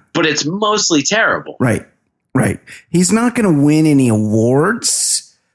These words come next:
Speaker 2: but the, the shit he makes, you will buy a bucket of popcorn to go watch. I mean, who doesn't fucking love The Lost Boys? Um, what else? Uh, the movie stars, and this is really, if you're of a certain age,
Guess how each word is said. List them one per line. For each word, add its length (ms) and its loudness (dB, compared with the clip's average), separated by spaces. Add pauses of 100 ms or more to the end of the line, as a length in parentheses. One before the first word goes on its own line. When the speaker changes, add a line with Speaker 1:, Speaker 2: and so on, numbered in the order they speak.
(120)
Speaker 2:
but 800 0
the, 220 -2
the 180 -2
shit 400 -2
he 240 0
makes, 680 0
you 260 2
will 220 2
buy 440 -2
a 140 0
bucket 300 -2
of 80 -4
popcorn 520 -2
to 60 -2
go 120 0
watch. 480 -2
I 20 -2
mean, 220 2
who 100 0
doesn't 280 0
fucking 300 -2
love 180 -2
The 100 -2
Lost 320 -2
Boys? 280 -8 (640)
Um, 640 0 (140)
what 160 -2
else? 320 -4
Uh, 420 0
the 80 2
movie 420 2
stars, 1000 0
and 180 2
this 180 0
is 380 -4
really, 560 0
if 160 -4
you're 220 2
of 160 0
a 40 0
certain 440 0
age, 680 0